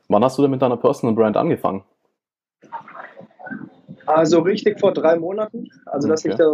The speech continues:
Speaker 2: wirklich das mit Contentplan mache und mir da wirklich Gedanken mache und regelmäßig poste. Und davor, ich hab schon, also mein Facebook, mein Instagram, das war nie privat. Also ich hab nie irgendwie Urlaubsbilder gepostet oder irgendwie,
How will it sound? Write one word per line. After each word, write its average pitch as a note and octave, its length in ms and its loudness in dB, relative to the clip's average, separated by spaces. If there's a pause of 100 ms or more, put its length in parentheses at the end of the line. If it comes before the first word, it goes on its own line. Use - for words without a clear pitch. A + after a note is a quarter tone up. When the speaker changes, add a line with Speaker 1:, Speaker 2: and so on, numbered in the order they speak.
(220)
Speaker 2:
wirklich D3+ 440 0
das D3 200 2
mit C#3+ 220 -2
Contentplan C#3 680 0
mache B2+ 300 2
und B2+ 280 -4
mir C3 100 0
da B2+ 120 2
wirklich C3+ 240 -4
Gedanken B2 460 0
mache A#2+ 300 -2
und A#2+ 440 -6 (160)
regelmäßig C#3 600 2
poste. C3+ 540 0 (340)
Und C#3 180 0
davor, C#3+ 480 2
ich C#3 100 -2
hab E3 140 -4
schon, E3 300 2 (300)
also D3 180 0
mein D#3 200 2
Facebook, F#3+ 460 0
mein D#3+ 120 0
Instagram, E3 500 0
das D#3 200 -4
war D#3 140 0
nie E3+ 160 -6
privat. - 500 -4
Also D3 160 -2
ich - 80 -8
hab D3 160 -6
nie D#3+ 340 2
irgendwie D3 380 0
Urlaubsbilder D#3+ 540 0
gepostet D3 560 -4
oder C3 240 -2
irgendwie, C3+ 520 -2